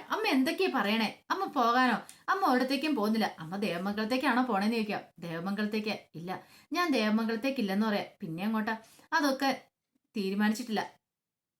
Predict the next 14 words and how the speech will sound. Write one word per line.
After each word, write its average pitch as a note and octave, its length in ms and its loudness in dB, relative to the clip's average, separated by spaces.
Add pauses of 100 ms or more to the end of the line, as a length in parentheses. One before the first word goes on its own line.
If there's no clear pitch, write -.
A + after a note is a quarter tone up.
(420)
"പോവാനാണോ G3 480 0
നമുക്ക് G#3 300 0
ഇടവില്ലാത്തതെന്ന്?" G#3+ 560 2
ചോദിക്കുക. F#3+ 340 0 (760)
ഇത് C4+ 80 -6
കേട്ടത് F#3+ 280 -2
ആര്യം F3+ 260 -4
പറഞ്ഞു, G#3 160 0
"അമ്മ F3+ 180 -4
എന്താ A#3+ 200 0
ഇങ്ങനെയൊക്കെ A3+ 400 0
പറയണേ?" G3+ 340 0 (200)
"പിന്നല്ലാതെ, F3+ 560 -4 (200)
ഹ, A3 160 -8